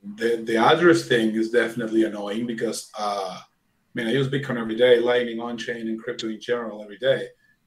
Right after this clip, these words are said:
And I, I definitely experience this annoying thing where I'm using a wallet that's still not adopting the bech thirty-two addresses, which saved me a lot in fees.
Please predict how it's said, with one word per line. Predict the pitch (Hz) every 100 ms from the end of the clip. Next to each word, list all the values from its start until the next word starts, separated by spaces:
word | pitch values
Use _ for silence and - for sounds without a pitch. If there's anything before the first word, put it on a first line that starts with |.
| -
And | 110 110 110
I, | 117 113
I | 113 -
definitely | 139 139 127 123
experience | 113 - 131 139 117 113 113
this | 110 110
annoying | 107 120 131
thing | 113 107 107
where | 107
I'm | 117
using | 117 120
a | 107
wallet | 107 117 127 107 101 - _ _ - - _
that's | 113 - -
still | - 143 131
not | 131 123 120
adopting | 120 127 127 127 110
the | 110 -
bech | 120
thirty-two | - 123 110 - 139 156
addresses, | 123 120 110 110 113 117
which | 113 113 -
saved | - 131 120 131
me |
a | 113
lot | 104 127 131
in | 117 110
fees. | - 165 120 123 -